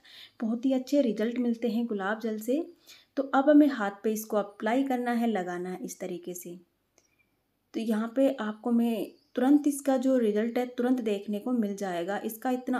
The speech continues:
अच्छा रिजल्ट है, मिलेगा ना। आपके हाथ पैर इससे चमकना स्टार्ट हो जाएंगे नेचुरल तरीके से, कि आप जो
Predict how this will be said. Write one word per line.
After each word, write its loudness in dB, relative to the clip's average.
अच्छा -8
रिजल्ट -4
है, -4
मिलेगा -4
ना। -4
आपके 0
हाथ 0
पैर 2
इससे 0
चमकना 2
स्टार्ट -4
हो -2
जाएंगे 0
नेचुरल 0
तरीके 0
से, -2
कि -2
आप -4
जो -2